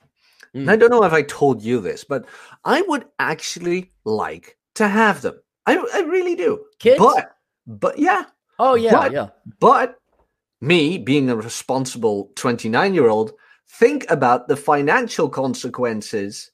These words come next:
Speaker 2: the indoctrination of the schooling system, and the chance being that everything is gonna be fucked up whether I like it or not.
Speaker 1: Yeah.
Speaker 2: Because I can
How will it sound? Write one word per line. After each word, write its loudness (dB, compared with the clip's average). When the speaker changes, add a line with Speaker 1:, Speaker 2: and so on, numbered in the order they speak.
Speaker 2:
the -4
indoctrination 4
of 0
the 0
schooling 0
system, 0
and 0
the -12
chance -8
being -2
that 2
everything 2
is 2
gonna 2
be -8
fucked -2
up 0
whether 0
I 2
like 2
it 0
or 6
not. -4
Speaker 1:
Yeah. -14
Speaker 2:
Because 2
I 0
can -6